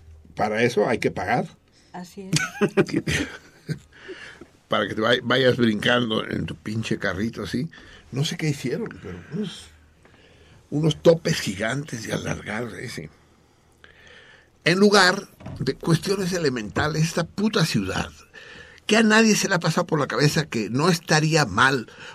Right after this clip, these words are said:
Speaker 1: poner los nombres de las calles en las esquinas. No estaría mal.
Speaker 2: Exacto.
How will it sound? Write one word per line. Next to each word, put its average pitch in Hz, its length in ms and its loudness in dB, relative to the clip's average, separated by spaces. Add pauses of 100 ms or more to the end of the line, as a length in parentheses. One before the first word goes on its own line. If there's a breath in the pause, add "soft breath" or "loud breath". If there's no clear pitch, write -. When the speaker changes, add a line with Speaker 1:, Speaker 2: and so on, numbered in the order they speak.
(120)
Speaker 1:
poner 117 280 0
los 156 200 4
nombres 151 360 4
de 139 120 0
las - 180 -4
calles 143 400 -2
en 92 120 -4
las 90 140 -6
esquinas. - 800 -8 (400)
No 185 140 2
estaría 170 400 4
mal. 110 400 0 (220)
Speaker 2:
Exacto. 160 320 -16